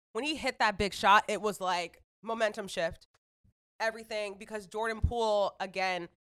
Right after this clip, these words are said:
we've kind of been waiting to see the Jordan Poole that we saw in the Golden State Memphis series, and we're waiting to see what he'll look like against Boston. And so after he hit that shot, it was like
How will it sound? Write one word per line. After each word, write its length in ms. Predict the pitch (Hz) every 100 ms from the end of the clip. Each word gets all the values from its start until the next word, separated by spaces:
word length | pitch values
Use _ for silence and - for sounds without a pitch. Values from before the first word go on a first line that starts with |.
| _ -
we've 140 | 196
kind 200 | 226 190
of 40 | 185
been 160 | 180
waiting 260 | 180 180 180
to 100 | 185
see 300 | - 185 185
the 120 | 175
Jordan 280 | 175 175 175
Poole 500 | 165 180 165 170 156 156
that 180 | 160 156
we 100 | 170
saw 340 | - 165 170
in 80 | 170
the 80 | 165
Golden 340 | 165 165 165
State 520 | 151 170 165 160 165 _ _ _ 175
Memphis 460 | 175 175 190 175
series, 680 | - 180 175 170 165 165 165
and 80 | 160
we're 120 | 160
waiting 300 | 160 165 165
to 80 | 165
see 180 | - 165
what 140 | 165
he'll 140 | 160 156
look 160 | 160
like 120 | - 165
against 360 | 160 156 -
Boston. 540 | 180 180 180 170 156 - _ _ -
And 120 | 190
so 100 | 208 190
after 280 | 202 -
he 140 | 240 208
hit 200 | 196 -
that 180 | 170 -
shot, 360 | - 175 175
it 100 | 151
was 180 | 143 165
like 300 | 165 147 143